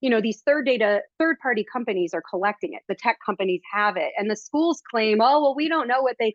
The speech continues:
collect," and the data, the tech companies are saying, "Well, the schools are supposed to know." And there's a federal law that, that mandates that schools are supposed to provide parents with this information. It's called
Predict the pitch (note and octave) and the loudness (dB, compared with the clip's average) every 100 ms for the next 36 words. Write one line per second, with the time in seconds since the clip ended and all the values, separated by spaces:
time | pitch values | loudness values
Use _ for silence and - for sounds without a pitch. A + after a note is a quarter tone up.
0 | - G3+ G3 F#3+ F#3 F3+ A3 B3 A#3+ _ | -4 0 0 -2 -6 -2 -2 0 -4 _
1 | _ _ - A3 G#3 G3+ F4 D#4 C#4 C4 | _ _ -2 2 2 2 2 2 0 2
2 | A#3+ G#3+ A3 A#3 G#3+ G#3 A3 A3 G#3+ - | 2 0 -2 0 0 2 4 4 2 -2
3 | _ - A#3 - D#4+ D#4 C4+ A#3+ A#3+ A#3 | _ -6 -4 0 2 2 2 -2 -2 0
4 | A3 - - G3+ F#3+ F3+ F#3 A#3+ F#4+ A#4 | -2 -2 -6 -2 0 0 0 2 2 2
5 | G#4 D4+ D4+ B3+ G#3 G3 G3 C#4 B3 F#3 | 0 2 4 2 0 -2 0 2 2 0
6 | F#3 F#3 - G3 F#3 - G3 G3 G#3+ G3+ | -2 -6 -6 -6 -6 -8 -10 -10 -8 -6
7 | F#3 _ F#3 - _ _ - A3 G3+ F#3+ | -8 _ -8 -8 _ _ -8 -6 -2 -4
8 | G3 F#3 F#3+ - F3+ F3 F3 E3+ E3 F#3 | -4 -4 -4 -6 -8 -4 -2 -2 -2 -4
9 | F3+ F#3 F3 E3 E3 E3 E3 F3 - C4 | -2 -2 -4 -2 -2 0 0 0 -2 -2
10 | G3+ - D#3+ | -2 -2 -4